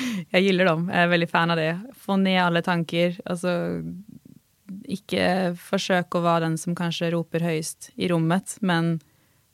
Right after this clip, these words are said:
ta lärdomar och hör vad alla har att säga. Men om man ska ha en större, och, avdelning, då tänker jag väl att det handlar...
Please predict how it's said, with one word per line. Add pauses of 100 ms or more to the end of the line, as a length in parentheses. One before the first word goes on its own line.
(260)
ta
lärdomar
och
hör
vad
alla
har
att
säga. (760)
Men
om
man
ska
ha
en
större, (140)
och,
avdelning,
då
tänker
jag
väl
att
det
handlar...